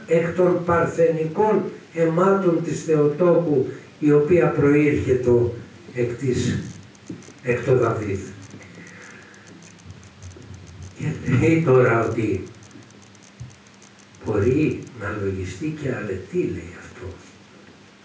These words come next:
που εσύ λες αμαρτία. Ο Δαβίδ, μοιχεία και φόνο, προφητάναξ,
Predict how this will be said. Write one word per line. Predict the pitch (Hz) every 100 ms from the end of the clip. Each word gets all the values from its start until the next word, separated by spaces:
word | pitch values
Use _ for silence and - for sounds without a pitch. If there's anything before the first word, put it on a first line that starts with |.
| - - - - - - - - -
που | 101
εσύ | 101 - 123 98
λες | 95 -
αμαρτία. | - - - - - - - - - - - - - - - - - - - - -
Ο | - 101 -
Δαβίδ, | 123 - - 170 - - - - - - - - - - - - - - - - - - - - - - 117
μοιχεία | 113 123 143 175 175
και | 170 147
φόνο, | - 160 147 - - - - - - - - - - - - - - - - - - - - - -
προφητάναξ, | 120 120 - - - 117 127 123 - -